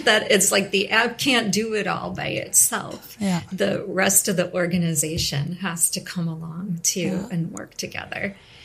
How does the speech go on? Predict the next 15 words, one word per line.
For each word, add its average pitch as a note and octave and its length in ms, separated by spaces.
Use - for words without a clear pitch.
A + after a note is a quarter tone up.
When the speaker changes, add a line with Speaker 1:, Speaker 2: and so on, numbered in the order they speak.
Speaker 2:
S-, - 180
so - 180
you F#3 160
really, F#3+ 400
um, F#3 200
believe F#3+ 340
in F#3 120
the F#3 80
holistic F#3+ 480
approach, A3 460
obviously. A#3+ 640
And F#3 280
do G#3 100
you G#3+ 100
see A#3 400